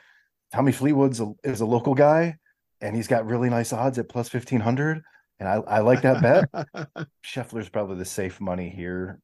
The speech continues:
Speaker 1: but I'm gonna, I'm gonna go, I, I don't think Fleetwood's a dark horse. He's probably a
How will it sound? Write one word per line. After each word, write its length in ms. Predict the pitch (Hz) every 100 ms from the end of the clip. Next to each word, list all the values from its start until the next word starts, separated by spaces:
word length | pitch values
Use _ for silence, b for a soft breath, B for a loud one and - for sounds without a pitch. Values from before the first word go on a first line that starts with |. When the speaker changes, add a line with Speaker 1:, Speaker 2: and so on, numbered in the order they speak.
| _
Speaker 1:
but 120 | 104 92
I'm 220 | 135 196
gonna, 220 | 208 190 -
I'm 140 | 131
gonna 160 | 202 220
go, 200 | 175 135
I, 200 | 117 113
I 40 | 117
don't 140 | 104
think 160 | 98 80 -
Fleetwood's 380 | - 98 87 78
a 20 |
dark 300 | 78 90 90
horse. 240 | 87 87
He's 100 | 90
probably 360 | 87 92 87
a 60 | 82